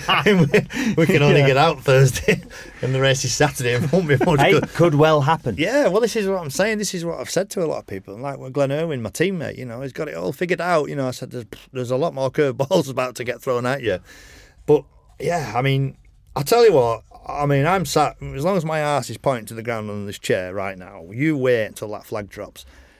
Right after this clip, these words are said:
Speaker 1: You know, Harrison's and Hickey's and, and, and th-, them boys and Hu-, Hutchies and Dunlops, they'd be right into one thirties.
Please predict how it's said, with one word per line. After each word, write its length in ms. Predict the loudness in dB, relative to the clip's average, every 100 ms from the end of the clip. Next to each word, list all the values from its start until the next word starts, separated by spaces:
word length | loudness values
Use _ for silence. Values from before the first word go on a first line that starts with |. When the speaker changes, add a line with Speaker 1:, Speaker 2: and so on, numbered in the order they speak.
| _ -14
Speaker 1:
You 80 |
know, 140 | -12 -4
Harrison's 520 | -2 0 -2 -6 -10
and 240 | -12 -16 -8
Hickey's 400 | -8 -8 -10 -10
and, 160 | -10
and, 260 | -10 -10 -12
and 360 | -14 -16 -18 -20
th-, 120 | -20 -6
them 200 | -4 0
boys 360 | 2 2 0
and 80 | -6
Hu-, 80 | -6
Hutchies 500 | -6 -6 -6 -8 -8
and 220 | -10 -12 -16 _ _ _ -2
Dunlops, 360 | -2 -2 -6
they'd 120 | -8 -8
be 120 | -8
right 520 | -8 -14 -8 -6 -4
into 240 | -6 -6 -6
one 260 | -4 -6
thirties. 520 | -6 -10 -10 -12 -14